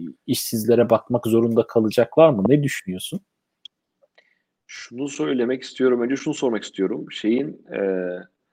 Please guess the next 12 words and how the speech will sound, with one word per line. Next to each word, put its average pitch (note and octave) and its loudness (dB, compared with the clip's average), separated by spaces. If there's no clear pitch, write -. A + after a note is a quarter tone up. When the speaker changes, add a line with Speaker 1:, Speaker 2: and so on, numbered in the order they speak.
Speaker 2:
Boston C#3 2
Dynamics'in C#3+ 2
videolarını B2 0
görmüşsündür. C#3+ -4
E, F#2 -4
bu A2 -2
Amerika'da A#2+ 0
bir A#2+ -2
şirket A2 -6
ve C3 0
robot A2+ -2
üretiyorlar. F2+ -6